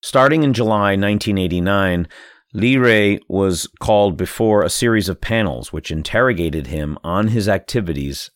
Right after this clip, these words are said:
and views. On July seventh, he told his diary he was ordered to write a self-criticism. Li's interrogators kept on rejecting it, and by September eleventh, nineteen eighty-nine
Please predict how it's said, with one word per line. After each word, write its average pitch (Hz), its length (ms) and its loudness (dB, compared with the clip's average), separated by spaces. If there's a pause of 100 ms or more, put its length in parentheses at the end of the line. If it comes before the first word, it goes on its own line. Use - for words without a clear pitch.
and 82 240 -4
views. 67 520 -8 (760)
On 113 100 0
July 117 260 2
seventh, 123 460 2
he 113 120 2
told 104 320 2
his 92 200 0
diary 101 520 2 (300)
he 98 380 0
was 85 320 -2
ordered 113 480 2
to 107 100 0
write 101 380 2
a - 40 -6
self-criticism. 95 1000 -2 (840)
Li's 101 360 0
interrogators 107 1040 0 (140)
kept - 280 -2
on 98 240 0
rejecting 92 600 -2
it, 55 120 -14 (680)
and 90 100 -4
by 90 140 2
September 131 640 -2
eleventh, 90 580 0 (240)
nineteen 113 500 0
eighty-nine 87 720 -2